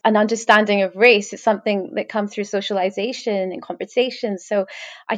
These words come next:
I just think, you know, you're, you're absolutely right. And as academics, we're responsible to bring about the change as best we can. It's interesting 'cause you talked about Philadelphia, you talked about, you brought in crime, actually. And, and you studied criminology and psychology when you were at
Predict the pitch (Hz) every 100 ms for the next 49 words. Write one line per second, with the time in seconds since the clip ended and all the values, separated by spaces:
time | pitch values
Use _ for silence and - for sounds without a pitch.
0 | - 226 240 - 196 180 196 180 180 165
1 | 208 202 220 - 208 208 185 180 190 175
2 | 170 180 180 _ - 208 202 208 220 220
3 | 220 190 - - 190 190 - 196 185 -
4 | 202 185 175 - 202 214 233 208 175 180
5 | 175 - 180 175 180 - 190 185 - 175
6 | - 226 226 180 175 - - 254 359 381
7 | 370 262 202 214 214 240 240 - - 202
8 | - 208 202 190 196 - 202 185 185 190
9 | - 202 - 202 180 214 226 233 220 -
10 | _ - 294 294 277 196 190 - - -
11 | 185 165 196 220 247 262 - 302 339 480
12 | 480 320 339 277 247 233 220 220 233 208
13 | - 208 - 226 233 226 208 175 160 196
14 | 214 214 208 196 180